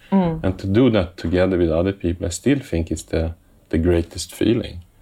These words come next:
Speaker 1: Mm.
Speaker 2: And to build these small teams that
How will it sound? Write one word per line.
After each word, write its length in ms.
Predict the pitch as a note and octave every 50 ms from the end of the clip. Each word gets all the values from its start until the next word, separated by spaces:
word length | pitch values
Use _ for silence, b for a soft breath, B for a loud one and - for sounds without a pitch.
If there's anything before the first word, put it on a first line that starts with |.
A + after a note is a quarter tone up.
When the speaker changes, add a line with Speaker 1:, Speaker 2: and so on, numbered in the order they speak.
| _ _ -
Speaker 1:
Mm. 200 | G3 G#3 G#3 G3
Speaker 2:
And 120 | - F#2 -
to 80 | - F#2+
build 380 | F2+ F2+ A2+ A#2 A#2 A2+ G#2
these 240 | F#2+ F2 F2 E2+ -
small 580 | - - - - - F#2+ F2+ F2+ F2+ F2+ E2+ E2+
teams 680 | - - - G2 F#2 G2 G#2 A2 A#2 A2+ - - - _ -
that 180 | - E2+ F2